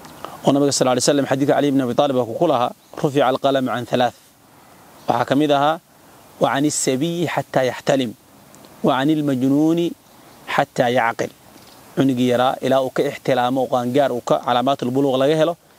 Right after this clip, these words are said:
qofkii waa laana ilaa uu ka soo fiiwaado. Qodobka saddexaad ee shuruudul wujuub ah waxaa weeye alkhuluu can alacdaar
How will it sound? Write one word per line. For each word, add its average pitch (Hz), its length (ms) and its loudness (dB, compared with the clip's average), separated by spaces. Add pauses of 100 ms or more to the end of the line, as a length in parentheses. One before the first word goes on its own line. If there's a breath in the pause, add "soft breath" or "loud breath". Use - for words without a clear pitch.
(420 loud breath)
qofkii 180 280 0
waa 156 180 4
laana 156 300 2
ilaa 165 280 2 (360 soft breath)
uu 156 100 2
ka 170 140 -2
soo 143 180 -2
fiiwaado. 110 440 -4 (1120 loud breath)
Qodobka 190 280 2
saddexaad 156 340 0
ee 180 80 0
shuruudul 170 420 0
wujuub 151 380 2
ah 139 140 -4 (840)
waxaa 139 220 2
weeye 143 340 0 (100)
alkhuluu 160 540 2
can 139 240 0
alacdaar 135 340 0